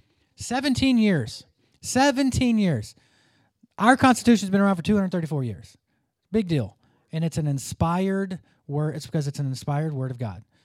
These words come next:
So, the, I wanna be clear. The Constitution is not the Bible. The Bible is the Bible, okay? So if you, if you find where it contradicts, then go with the Bible, okay?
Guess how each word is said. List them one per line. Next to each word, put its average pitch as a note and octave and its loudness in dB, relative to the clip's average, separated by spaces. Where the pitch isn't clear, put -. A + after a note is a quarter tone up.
So, G3+ 0
the, D#3+ -2
I F3+ -2
wanna G#3 2
be F#3+ -2
clear. C#3+ -2
The B2+ -8
Constitution F3+ -6
is B2+ -6
not C3+ -4
the C3+ -10
Bible. A2+ -10
The D#3 -4
Bible F3 -2
is C#3 -6
the C3+ -6
Bible, A2 -8
okay? D3+ -6
So F3 0
if D#3+ -2
you, F3+ 0
if F#3 0
you G#3 4
find C#4 4
where A3 8
it F#3+ 2
contradicts, G3 2
then E3+ 2
go G3+ 4
with A3+ 2
the F#3+ 0
Bible, C#3+ -2
okay? G3 -4